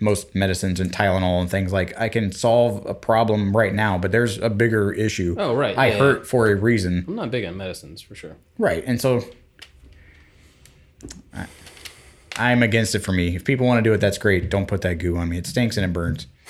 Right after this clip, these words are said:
Speaker 2: I agree.
Speaker 1: Yeah.
Speaker 2: Um,
Speaker 1: I think
Speaker 2: I,
Speaker 1: that may
Speaker 2: I
Speaker 1: be
Speaker 2: got,
Speaker 1: the last one I
Speaker 2: I
Speaker 1: have.
Speaker 2: think I got my line fixed,
Speaker 1: Today's
Speaker 2: but I have
Speaker 1: Jobby's, Today's Jobby's turn? Oh, there you
Speaker 2: Uh,
Speaker 1: go.
Speaker 2: but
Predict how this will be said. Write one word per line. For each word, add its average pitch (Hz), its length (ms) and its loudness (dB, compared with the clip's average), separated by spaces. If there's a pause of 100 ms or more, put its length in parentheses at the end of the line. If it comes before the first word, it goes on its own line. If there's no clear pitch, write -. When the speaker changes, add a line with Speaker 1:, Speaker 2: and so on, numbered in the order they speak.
(2250)
Speaker 2:
I 113 60 -8
agree. 92 240 -8 (240)
Speaker 1:
Yeah. - 100 -10 (1200)
Speaker 2:
Um, 117 220 0
Speaker 1:
I - 40 -6
think - 180 -8
Speaker 2:
I, 120 160 4
Speaker 1:
that 95 80 -2
may 104 120 -2
Speaker 2:
I 107 40 0
Speaker 1:
be 104 60 0
Speaker 2:
got, 117 100 2
Speaker 1:
the 95 60 -2
last 92 240 -2
one 90 100 -4
I - 20 -4
Speaker 2:
I 82 40 -6
Speaker 1:
have. 87 100 -6
Speaker 2:
think 147 140 -2
I 175 60 0
got 165 160 -4
my 120 200 -2 (380)
line 139 300 -4
fixed, - 480 -6 (540)
Speaker 1:
Today's 98 160 -6
Speaker 2:
but 131 120 2
I 139 80 2
have 151 200 4
Speaker 1:
Jobby's, 123 140 -6
Today's 123 320 -2
Jobby's 131 240 2
turn? 175 300 0 (100)
Oh, 113 120 2
there 113 260 0
you 139 60 4 (100)
Speaker 2:
Uh, 120 60 4
Speaker 1:
go. - 40 -6 (360)
Speaker 2:
but 127 240 -2